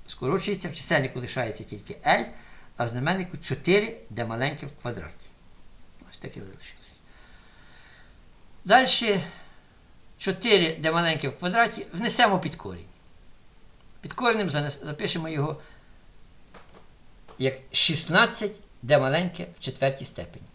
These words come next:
Ну, щоб, коли вносимо під корінь якийсь вираз, то його треба підняти до квадрата. І проведемо скорочення. Вісім і шістнадцять скорочується, буде два. Ро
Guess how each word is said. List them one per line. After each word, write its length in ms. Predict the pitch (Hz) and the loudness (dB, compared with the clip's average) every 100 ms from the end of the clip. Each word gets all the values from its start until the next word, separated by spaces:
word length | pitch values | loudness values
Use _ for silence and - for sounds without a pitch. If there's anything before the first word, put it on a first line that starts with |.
| - - | -20 -10
Ну, 140 | 240 - - | -10 -8 -8
щоб, 180 | - - - - - - | -8 -10 -20 -20 -12 0
коли 140 | 196 | 2
вносимо 340 | 185 175 156 | 4 0 -2
під 120 | 143 - | -6 -4
корінь 240 | 170 139 | -2 -2
якийсь 280 | 127 - - | -4 -6 -2
вираз, 220 | - - | 0 -2
то 100 | 139 | -2
його 120 | 143 | -4
треба 160 | 143 131 | -4 -8
підняти 340 | 135 147 143 | -8 -10 -10
до 80 | 127 | -14
квадрата. 460 | - 123 - - - - - - - - - - - - - - - - - - - | -12 -14 -14 -18 -20 -20 -20 -20 -20 -20 -20 -20 -20 -20 -20 -20 -20 -20 -20 -20 -12
І 160 | - 277 | -6 -4
проведемо 380 | - 180 175 151 | -2 0 2 0
скорочення. 540 | - 131 107 - 95 - | 0 -4 -2 -6 -8 -10
Вісім 440 | 147 190 - 113 - - - - - - - | -4 0 0 0 -8 -18 -20 -20 -20 -20 -8
і 60 | 131 | -4
шістнадцять 520 | - - 147 117 117 | -2 -2 -4 -6 -8
скорочується, 720 | - 139 196 196 214 - 214 - - - - - - - - - | -8 -4 -2 -2 -4 -6 -10 -12 -20 -20 -20 -20 -20 -20 -16 -6
буде 240 | 127 120 | -4 -4
два. 440 | 104 127 165 202 - - - - - - - - - - - - - - - - - - - - - - - - - - - - | -4 0 0 0 -14 -20 -20 -20 -20 -20 -20 -20 -20 -20 -20 -20 -20 -20 -20 -20 -20 -20 -20 -20 -20 -20 -20 -20 -20 -20 -12 -2
Ро 420 | 139 180 214 | 2 4 2